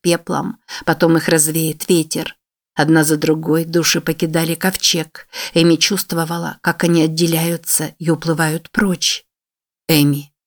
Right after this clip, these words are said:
Рядом стоял Питер. Сколько боли в его глазах, сколько страха.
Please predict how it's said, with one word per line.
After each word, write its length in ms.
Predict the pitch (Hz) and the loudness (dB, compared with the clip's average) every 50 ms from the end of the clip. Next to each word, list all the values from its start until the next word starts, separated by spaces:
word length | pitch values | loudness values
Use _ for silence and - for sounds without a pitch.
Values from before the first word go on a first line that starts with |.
| _ _ _ _ _ _ _ _ | _ _ _ _ _ _ _ _
Рядом 340 | 165 170 170 170 165 165 170 | 0 2 2 4 2 2 0
стоял 400 | - - - 170 165 165 165 170 | 0 0 -2 -2 -2 -2 -2 -4
Питер. 520 | - - 175 160 151 - 160 151 - - _ _ _ _ _ - | -4 -4 -4 -4 -4 -6 -8 -8 -10 -12 _ _ _ _ _ -4
Сколько 520 | - - - - - 165 160 - - 165 | -2 -2 -2 0 -2 -2 -2 -2 -2 -2
боли 320 | 160 160 165 165 165 165 160 | 0 0 0 0 0 0 -2
в 40 | |
его 260 | 170 165 175 165 170 165 | -2 -2 0 0 2 2
глазах, 640 | 175 180 175 175 165 175 180 170 165 - - - - - - - - | 2 2 2 2 2 0 0 -2 -2 -4 -8 -12 -12 -14 -14 -8 -4
сколько 460 | - - - - 180 170 - - - | -4 -4 -2 0 -2 -2 0 0 0
страха. 640 | - - - - - 190 175 - - - - - - | 2 2 2 0 0 0 0 -2 -4 -6 -10 -10 -14